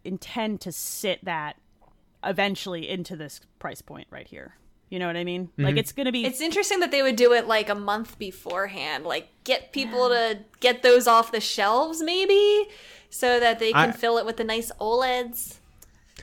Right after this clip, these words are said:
Speaker 2: I'm not sure about that. I, early as next week is not believable to me,
Speaker 3: Mm-hmm.
Speaker 2: especially with, like, the chip shortage that's going on right now. I'm sure they have enough supply for the oled Switch, but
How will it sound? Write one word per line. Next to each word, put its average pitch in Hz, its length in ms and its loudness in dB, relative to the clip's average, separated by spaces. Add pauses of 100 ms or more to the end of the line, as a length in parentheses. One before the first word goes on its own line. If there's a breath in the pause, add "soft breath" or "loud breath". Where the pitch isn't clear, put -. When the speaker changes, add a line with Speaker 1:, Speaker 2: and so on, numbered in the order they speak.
(240 soft breath)
Speaker 2:
I'm 208 160 4
not 294 160 2
sure 135 420 6
about 113 400 -2
that. 95 360 -4 (180)
I, 143 300 2 (100)
early 180 240 6
as 165 120 2
next 156 240 -2
week 135 200 2
is 120 100 -2
not 117 380 -2
believable 107 540 0
to - 120 -6
me, 143 440 -2
Speaker 3:
Mm-hmm. 214 140 -8
Speaker 2:
especially 196 480 4
with, 160 220 4
like, 139 220 4
the 113 80 0
chip - 240 -2
shortage 107 480 -2
that's 101 240 -4
going 107 240 -4
on 107 100 -2
right 104 140 -2
now. 113 160 0
I'm 143 140 2
sure 196 220 4
they 175 120 4
have 165 160 4
enough 139 200 2
supply 131 380 0
for 127 160 -4
the 120 80 -2
oled 123 360 0
Switch, 135 300 -2
but 113 280 -4